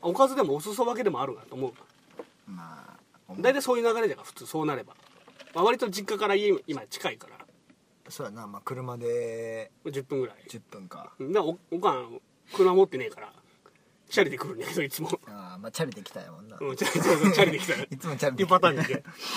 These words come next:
Speaker 2: <laughs> うん。
Speaker 1: で、まあ、
Speaker 2: うんうん。
Speaker 1: 訪問を待ってるわけだよ。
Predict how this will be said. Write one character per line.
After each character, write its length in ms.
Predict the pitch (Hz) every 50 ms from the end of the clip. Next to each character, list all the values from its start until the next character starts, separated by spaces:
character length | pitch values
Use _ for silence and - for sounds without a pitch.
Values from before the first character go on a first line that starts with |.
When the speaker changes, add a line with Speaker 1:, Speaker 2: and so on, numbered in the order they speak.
| - - -
Speaker 2:
<laughs> 460 | - - - - - _ _ _ _ 120
う 40 |
ん。 180 | 117 107 98 - - _ _ -
Speaker 1:
で、 140 | 165 185 190
ま 120 | 202 196
あ、 180 | - - - -
Speaker 2:
う 60 | 165
ん 40 | 147
う 20 | 135
ん。 380 | 113 113 123 120 117 107 90 - - _ _ _ _ _ _ _
Speaker 1:
訪 180 | - - 196 185
問 160 | 180 175 170
を 20 | 165
待 160 | 170 170 -
っ 20 |
て 80 | - 127
る 60 | 117
わ 60 | -
け 60 | -
だ 80 | - -
よ。 60 | -